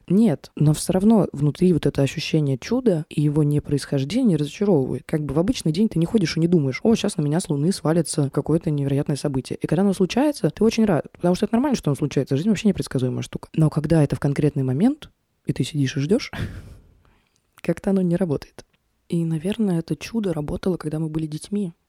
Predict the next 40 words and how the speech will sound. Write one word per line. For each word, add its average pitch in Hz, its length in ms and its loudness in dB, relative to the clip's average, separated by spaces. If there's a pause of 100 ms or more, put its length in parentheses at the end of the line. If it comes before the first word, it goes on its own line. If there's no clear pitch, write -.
(140)
И 160 80 -4
когда 156 580 -4 (560)
появлялся 156 540 -4
этот 143 140 -6
Дед 160 180 -6
Мороз, 147 500 -4
когда 147 520 -4 (140)
неожиданно 147 480 -2
откуда-то 139 880 -6 (300)
доставались 151 560 -4
подарки, 135 680 -6 (260)
когда 147 880 -4
ты 165 100 -18
писал - 280 -4
письмо 147 440 -4
перед 151 220 -4
Новым 139 260 -4
годом, 151 280 -2
и 143 100 -8
я, 143 100 -2
знаете, 143 440 -4
я 135 160 -4
вешала 143 360 -4
на 135 100 -4
елочку 143 640 -4
такую 151 400 -4
желтую 165 320 0
коробочку 156 460 0
из-под - 220 -6
киндеров, 180 420 0
которые 139 340 -4
раньше 143 340 -4
были, 139 340 0
ну, 165 120 0
из-под 135 200 -8
яйца 131 260 -10
киндеров, - 380 -8
которые 135 360 -6
раньше 135 280 -8
были 131 380 -4